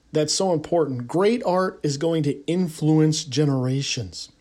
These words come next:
And yet, like I said earlier, art is becoming an endangered species.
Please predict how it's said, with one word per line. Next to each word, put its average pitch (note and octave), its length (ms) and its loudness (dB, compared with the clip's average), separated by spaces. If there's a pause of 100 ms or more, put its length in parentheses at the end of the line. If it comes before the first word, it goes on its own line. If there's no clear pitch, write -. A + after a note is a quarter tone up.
(260)
And D3+ 160 2
yet, F3 200 4
like D#3+ 200 2
I D#3 100 2
said D#3+ 280 2
earlier, D3+ 640 2 (100)
art F3 420 0 (220)
is C#3 140 -2
becoming D3 500 0
an C#3+ 100 2
endangered C#3 640 2
species. C#3 760 -4